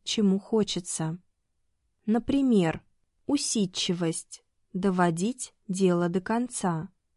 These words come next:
навык читать по сорок страниц ежедневно.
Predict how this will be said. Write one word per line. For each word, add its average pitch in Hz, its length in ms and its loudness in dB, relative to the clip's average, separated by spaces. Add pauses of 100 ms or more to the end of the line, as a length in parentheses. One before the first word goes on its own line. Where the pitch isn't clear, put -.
(160)
навык 233 500 2
читать 196 540 -4
по 190 120 -2
сорок 240 380 -4
страниц 190 580 0
ежедневно. 196 920 0